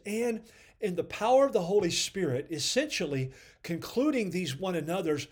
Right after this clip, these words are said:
with a number of them that all say the same thing. Once again, we find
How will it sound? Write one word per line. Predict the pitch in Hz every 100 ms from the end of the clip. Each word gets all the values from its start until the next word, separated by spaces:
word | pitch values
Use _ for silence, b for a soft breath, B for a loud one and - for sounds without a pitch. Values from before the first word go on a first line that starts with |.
| b b
with | 175 175
a | 170
number | 170 175 254 302 262
of | 143
them | 143 147 139
that | 156
all | - 165 240
say | 240 - 226
the | 214
same | - - 202 190
thing. | - 180 110 - _ _ _ _ _ _ _ _ - _
Once | 170 202
again, | 240 202 190
we | 190
find | - 185 165